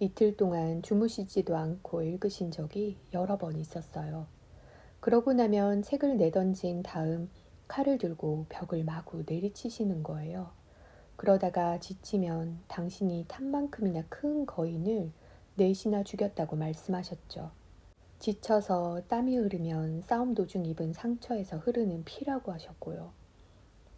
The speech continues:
그러고 나서 큰 물병에 있는 찬물을 다 마시고 좀 진정이 되면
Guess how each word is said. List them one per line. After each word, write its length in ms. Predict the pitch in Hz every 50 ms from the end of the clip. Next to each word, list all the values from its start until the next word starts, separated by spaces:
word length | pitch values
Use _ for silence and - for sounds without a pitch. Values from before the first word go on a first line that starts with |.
| - - - - - - - - -
그러고 320 | - 226 220 220 233 240
나서 480 | 214 208 196 190 - 196 190 190 185 185
큰 160 | - - 294
물병에 560 | 269 196 170 175 - - 208 196 196 190 185
있는 440 | 170 160 165 165 175 180 180 185 190 -
찬물을 440 | - - - 262 269 262 262 240 220
다 320 | - - 175 175 180 190 190
마시고 560 | 185 165 160 - - 214 - 156 156 160 - - - - - -
좀 240 | - - 196 190 196
진정이 500 | 190 - 185 170 170 185 180 175 175 175
되면 480 | - 165 151 151 170 202 202 180 160